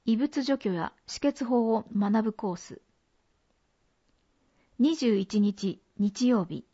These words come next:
親子スキー教室。会場、ニューグリンピア津南。午前九時から。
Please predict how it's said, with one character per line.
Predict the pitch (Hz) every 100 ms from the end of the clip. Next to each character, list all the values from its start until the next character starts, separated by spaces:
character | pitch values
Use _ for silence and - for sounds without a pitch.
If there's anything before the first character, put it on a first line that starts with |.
| _ _ _ _ _ _ _
親 | 247 285
子 | 254 190
ス | -
キ | - 247
ー |
教 | 247 214
室。 | - - - - _ _ _ _ _ _ _
会 | - 262 240
場、 | 220 202 - _ _
ニ | 240 277
ュ |
ー | 277
グ | 269
リ | 269
ン | 262
ピ | 247
ア | 240
津 | -
南。 | 196 - - _ _ _ _ _ _ _ _ _ _ _ _
午 | 247 294
前 | 254 185
九 | 233
時 | 214
か | - 147
ら。 | -